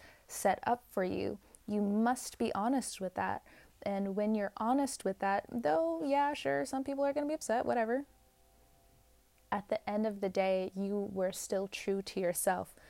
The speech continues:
Now let's talk about some opportunities that you feel as though you've missed, where you're just like, "Man, now that I really think about it,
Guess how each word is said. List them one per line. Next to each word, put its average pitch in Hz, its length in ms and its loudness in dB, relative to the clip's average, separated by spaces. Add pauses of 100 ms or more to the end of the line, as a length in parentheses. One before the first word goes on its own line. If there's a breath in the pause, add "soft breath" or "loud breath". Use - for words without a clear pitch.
(140 loud breath)
Now 202 180 0
let's 208 180 -2
talk 247 260 -2
about 254 220 2
some 240 200 0
opportunities 240 800 0
that 202 240 0
you 202 320 0
feel 202 300 2
as 202 160 2
though 196 140 4
you've 190 260 -2
missed, 185 500 -4
where 190 380 0
you're 196 140 0
just 190 220 -2
like, 175 180 -2
"Man, 196 360 2
now 196 180 0
that 202 100 2
I 190 60 4
really 185 240 2
think 226 220 0
about 185 280 2
it, 175 140 -2